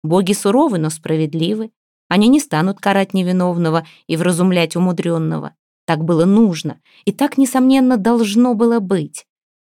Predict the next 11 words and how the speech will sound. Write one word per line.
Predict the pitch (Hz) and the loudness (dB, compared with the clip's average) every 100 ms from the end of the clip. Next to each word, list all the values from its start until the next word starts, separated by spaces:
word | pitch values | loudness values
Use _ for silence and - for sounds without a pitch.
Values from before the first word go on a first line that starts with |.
| _ - | _ -20
Впрок | - 180 175 - | -6 0 0 0
пошло | 339 - 220 | -4 -2 0
наставление | 262 277 - 170 156 226 247 | 2 0 -2 -2 0 0 -2
Сакси, | - 151 156 - 180 - _ - | -2 -4 -4 -6 -10 -12 _ -4
да | 175 | 0
и | |
ей | 208 165 190 | 0 0 -2
самой | - 220 208 202 | 0 0 0 -2
принесло | 175 170 175 170 | -2 -2 -4 -4
немалую | 160 170 180 160 165 | -2 -2 -2 -4 -6
пользу. | 180 180 147 143 | -4 -4 -4 -10